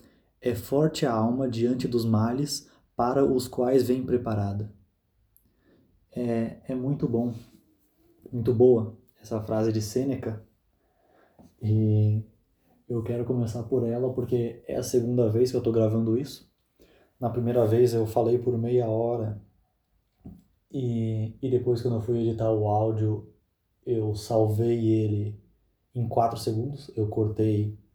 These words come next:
vinte e oito minutos e só restaram quatro segundos de áudio.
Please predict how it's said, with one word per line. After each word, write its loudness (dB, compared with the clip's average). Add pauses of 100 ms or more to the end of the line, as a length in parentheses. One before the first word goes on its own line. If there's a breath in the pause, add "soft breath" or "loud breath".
(140)
vinte -2
e -2
oito -2
minutos -4
e -4
só -12
restaram -2 (140)
quatro -10
segundos -8
de -8
áudio. -14